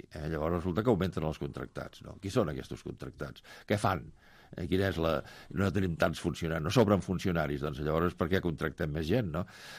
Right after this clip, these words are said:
Eh, aquestes són coses, i a vegades, que no, que no acabes d'entendre, eh, en aquest món de la, de l'administració, no? Vull dir, bueno, el,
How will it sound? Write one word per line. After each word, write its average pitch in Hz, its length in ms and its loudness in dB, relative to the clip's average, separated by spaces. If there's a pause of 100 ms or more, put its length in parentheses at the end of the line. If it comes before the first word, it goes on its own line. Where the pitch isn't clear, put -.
(140)
Eh, - 220 -12 (260)
aquestes 123 320 2
són 123 140 2
coses, 98 340 4
i 92 80 4
a 80 40 2
vegades, 85 360 2
que 85 120 2
no, 78 200 0
que 78 120 -2
no 76 80 0
acabes 73 360 0
d'entendre, 71 560 -2
eh, - 720 -6
en 64 160 -8
aquest 73 320 -6
món 69 300 -6
de 71 100 -2
la, 73 160 -2 (440)
de 80 120 -2
l'administració, 73 880 -2
no? 73 160 -6 (360)
Vull - 160 -4
dir, 73 80 0
bueno, 85 220 4 (340)
el, - 800 -4